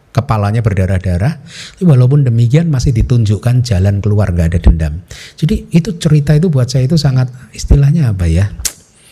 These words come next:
memberi arah kepada saya tentang bagaimana sih sebenarnya kita harus hidup di dalam dunia ini, apa yang harus kita lakukan, oh memaafkan.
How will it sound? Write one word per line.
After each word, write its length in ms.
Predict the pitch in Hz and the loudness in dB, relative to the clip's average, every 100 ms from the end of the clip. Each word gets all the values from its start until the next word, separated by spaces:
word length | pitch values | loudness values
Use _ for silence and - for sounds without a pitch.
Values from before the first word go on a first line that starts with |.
| _ _ _ _ | _ _ _ _
memberi 400 | 190 143 135 123 | 2 4 4 2
arah 400 | 127 151 143 - | 2 2 -2 -2
kepada 320 | 139 120 117 | -2 0 0
saya 320 | - 120 127 | 0 0 2
tentang 320 | 143 123 123 | 2 2 2
bagaimana 480 | 107 107 120 165 180 | 2 2 2 2 4
sih 80 | 170 | 4
sebenarnya 400 | 160 147 139 160 | 2 0 2 2
kita 240 | 151 156 | 2 2
harus 160 | 127 - | 2 2
hidup 240 | 101 131 131 | 2 2 2
di 80 | 107 | 2
dalam 240 | 101 98 | 2 2
dunia 400 | 98 95 92 90 | 2 0 2 0
ini, 240 | 87 101 123 - - - 143 | 0 -2 -6 -12 -20 -4 -2
apa 160 | 143 | 2
yang 160 | 156 120 | 2 4
harus 80 | 113 | 2
kita 240 | 127 123 | 2 0
lakukan, 400 | 117 113 123 131 | 0 0 0 0
oh 80 | 139 | 2
memaafkan. 1040 | 127 117 107 104 - - 87 78 76 98 | 2 0 0 -2 -4 -6 -4 -4 -6 -10